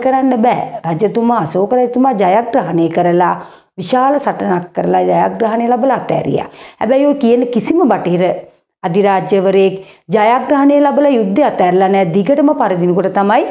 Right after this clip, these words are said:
යුද්ධය අතෑරලා තියෙන්නේ. ඒ වගේම අශෝක රජතුමා පුතේ, අ,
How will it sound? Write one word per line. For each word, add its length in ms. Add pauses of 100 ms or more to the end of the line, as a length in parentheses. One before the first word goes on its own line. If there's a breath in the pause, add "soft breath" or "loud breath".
(340 loud breath)
යුද්ධය 320
අතෑරලා 460
තියෙන්නේ. 440 (320 loud breath)
ඒ 180
වගේම 480
අශෝක 420
රජතුමා 600
පුතේ, 540 (540 loud breath)
අ, 100